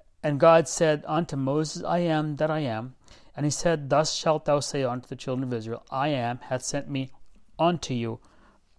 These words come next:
Um, as we know, you know, in, in the light of, "I will be whatever I need to be." Um, and in chapter four, verse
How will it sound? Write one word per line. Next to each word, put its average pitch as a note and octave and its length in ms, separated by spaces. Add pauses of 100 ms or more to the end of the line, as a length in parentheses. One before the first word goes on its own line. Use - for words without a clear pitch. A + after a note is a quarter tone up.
Um, A#2+ 300
as C3 160
we C3 100
know, B2 340
you C#3 60
know, A#2+ 220 (440)
in, D3+ 140
in C#3 140
the C3+ 80
light C#3 320
of, B2 160
"I C3+ 140
will C#3 80
be C3+ 320
whatever C3+ 480
I A#2+ 80
need C3 320
to A#2 80
be." B2+ 420 (1040)
Um, C3 280 (640)
and D#3 120
in D3 80
chapter D#3 380
four, D#3+ 380
verse C3+ 500